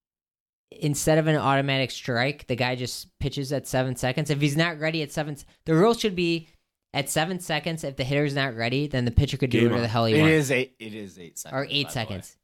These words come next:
Speaker 1: And the, but the pitcher could do whatever he wants at eight seconds. So there's no such thing as a quick pitch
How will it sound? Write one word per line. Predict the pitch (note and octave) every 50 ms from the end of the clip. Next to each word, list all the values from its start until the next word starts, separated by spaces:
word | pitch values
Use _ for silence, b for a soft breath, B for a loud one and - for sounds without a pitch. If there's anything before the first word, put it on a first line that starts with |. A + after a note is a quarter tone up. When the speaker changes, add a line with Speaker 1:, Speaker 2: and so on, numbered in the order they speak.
| _ _ _ _ -
Speaker 1:
And | D3 D3 C#3+ C3 D3+
the, | - E3
but | D#3 D#3 - E3+ E3 -
the | D#3
pitcher | - F#3+ E3 E3 E3+
could | - F3+
do | D3+ D#3 D3+
whatever | C#3+ C#3 C#3+ C3+ C#3 C3+ C#3+
he | C#3 C3
wants | B2+ B2 A#2+ G#2+ -
at | A2+
eight | G#2 G2 F#2 -
seconds. | - D#2+ - - - - - - _ _ _ _ _ _ _ -
So | - D#3
there's | D#3 D#3+ D3+ C#3
no | D3+ D#3 E3
such | E3 - F3+ E3+ -
thing | - D3+ C#3+
as | C#3 A#2 A#2+
a | A2+
quick | - - - A#2+ - _ -
pitch | - - - - - - -